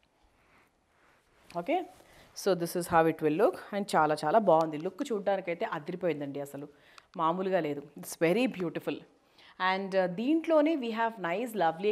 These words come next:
colors. And ఇలాంటి దాంట్లో మనం డిఫరెంట్ డిఫరెంట్ వెరైటీస్ చూడబోతున్నాము. So, let us start. So, ఇప్పుడు నేను చూసింది పింక్ కదా, like పింక్ ఫ్లోరల్ అంతా వచ్చింది కాబట్టి,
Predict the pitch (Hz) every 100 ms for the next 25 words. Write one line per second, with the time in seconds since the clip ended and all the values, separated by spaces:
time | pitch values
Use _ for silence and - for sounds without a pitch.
0 | 214 175 175 302 339 254 240 247 269 320
1 | 339 330 277 269 269 349 571 - - -
2 | 240 247 226 302 302 262 285 233 170 202
3 | 240 233 202 185 180 175 165 156 302 339
4 | 202 180 226 320 - 147 - - - -
5 | 277 269 269 240 254 262 247 247 262 233
6 | 226 - 175 196 254 262 226 233 - 220
7 | 208 214 180 202 180 180 170 156 160